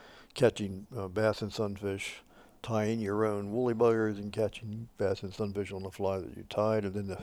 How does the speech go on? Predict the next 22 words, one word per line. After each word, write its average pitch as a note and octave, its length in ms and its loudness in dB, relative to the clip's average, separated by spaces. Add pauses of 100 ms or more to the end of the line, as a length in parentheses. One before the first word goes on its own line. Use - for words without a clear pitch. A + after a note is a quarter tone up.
second B2+ 360 -2
day G2+ 200 4
I G2 60 2
take G2 260 -4
'em G2 140 -8
to - 100 -4
the G2 120 -4
river. G#2 400 -2 (320)
We, F2+ 280 -8 (640)
we A2 100 0
look G2+ 260 -4
at, F#2+ 80 -6 (160)
uh, G2 200 -10 (560)
reading A2+ 340 6
the G#2 80 2
water G2+ 480 2
and, F#2+ 140 -12 (200)
and, F#2+ 320 -10
uh, G#2+ 140 -12 (100)
fishing A2 320 -2
for G2+ 140 -10
trout. G2 340 0